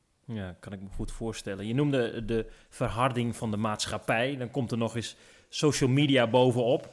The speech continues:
hè, waar je denkt, "Ik, ik sluit de deur van de hal waar ik wegga."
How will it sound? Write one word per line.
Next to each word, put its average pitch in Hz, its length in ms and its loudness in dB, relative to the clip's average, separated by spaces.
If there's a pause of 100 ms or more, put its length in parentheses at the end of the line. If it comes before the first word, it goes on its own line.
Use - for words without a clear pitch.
hè, 151 180 -4
waar 117 160 2
je 117 100 0
denkt, 120 240 -2
"Ik, 107 180 -10
ik 131 160 -8
sluit 117 280 0
de 113 120 -4
deur 123 280 2
van 120 220 -4
de 117 60 2
hal 120 360 4
waar 113 140 2
ik 107 140 -2
wegga." 120 520 -4